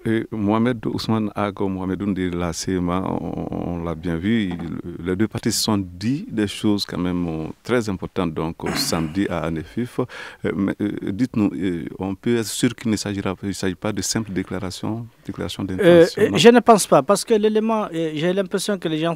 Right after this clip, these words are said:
Speaker 2: beaucoup, mettent beaucoup l'accent sur le fait que Gatia doit alléger son dispositif militaire.
Speaker 1: Mhm.
Speaker 2: Alors que moi, je pense que, que le dispositif militaire de Gatia soit allégé, ou qu'il soit alourdi,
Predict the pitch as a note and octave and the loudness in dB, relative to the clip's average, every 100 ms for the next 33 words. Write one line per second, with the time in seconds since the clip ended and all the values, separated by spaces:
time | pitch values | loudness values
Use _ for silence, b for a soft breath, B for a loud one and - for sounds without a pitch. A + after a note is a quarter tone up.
0 | - D3 - D3 D3 D3+ D3 C#3 C3+ C#3 | -2 -4 -2 -2 -2 -2 -6 -4 -2 -2
1 | - C3 - C3 B2 - C3+ A#2+ C3 B2 | -4 -6 -2 -2 -2 -4 -6 -6 -8 -6
2 | A#2 - C3 - A2+ A#2+ - C3+ B2 A#2+ | -6 -4 -4 -4 -4 -4 -4 -2 -2 -2
3 | B2 A#2+ B2 A#2 A#2 A#2+ A#2 A2+ A2+ A2 | -2 -2 -4 -6 -6 -4 -6 -6 -8 -10
4 | - B2 G#2+ G#2 A#2 - B2 G2+ F#2+ - | -10 -10 -10 -10 -14 -14 -12 -12 -12 -18
5 | - - - B B B B C3+ B2+ A#2+ | -20 -16 -14 B B B B 0 0 2
6 | F#3 F3+ E3+ G#3 E3+ - G3 - F3+ - | 4 4 6 4 4 0 -2 0 0 2
7 | F3 D#3+ D#3 - D#3 E3+ - D#3 C3 D#3 | 2 0 -2 -4 -2 -4 -4 -4 0 0
8 | C#3 B2+ C#3 - C#3 - C3 C3 C3 B2+ | 0 0 0 2 -2 0 -2 0 0 0
9 | B2 A#2 B2 C3 - _ _ _ B2+ A#2 | 0 0 -2 -2 -8 _ _ _ -8 -6
10 | B2 - - B2 B2 B2+ B2+ A2 A#2 A#2+ | -6 -4 -2 -2 0 0 0 0 -2 -4